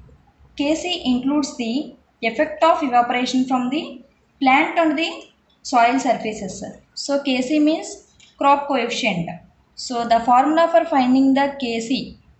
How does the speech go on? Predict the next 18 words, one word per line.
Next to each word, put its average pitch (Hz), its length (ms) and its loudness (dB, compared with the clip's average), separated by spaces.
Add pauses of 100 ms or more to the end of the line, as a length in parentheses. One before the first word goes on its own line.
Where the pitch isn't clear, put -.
(120)
crop 240 280 4
coefficient 247 540 -2
in 240 340 -2
a - 60 -12
single 277 420 4
crop 240 360 2
coefficient, 202 560 -6 (640)
K 254 160 0
C 294 300 -2
equal 254 340 -2
to 302 100 -2 (880)
E 262 240 0
T 320 300 -2
crop 214 320 4
by 220 140 4 (2250)
E 254 180 0
T 285 180 0
zero. 202 400 -4